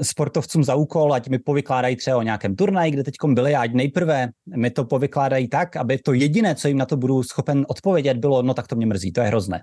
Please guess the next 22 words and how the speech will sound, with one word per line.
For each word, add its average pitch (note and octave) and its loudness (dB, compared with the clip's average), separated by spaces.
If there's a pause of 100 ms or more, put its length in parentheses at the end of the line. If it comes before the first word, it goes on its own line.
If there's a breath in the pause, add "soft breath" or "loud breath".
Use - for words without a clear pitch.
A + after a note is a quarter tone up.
To C3+ -2
znamená, C#3 0
že C3 -2
nejdříve D3 0
musí C#3+ 2
říct C#3 0
všechny C3 -4
ty C#3+ -2
debilní A#2+ 0
věci A2+ -2
a, G#2 0
a - -14
to D#3 -2
bylo B2 2
špatné A2 -4
a F2 -6
to - -4
se - -2
mi A#2 4
nelíbilo. G#2 0
A - -4
pak, - -4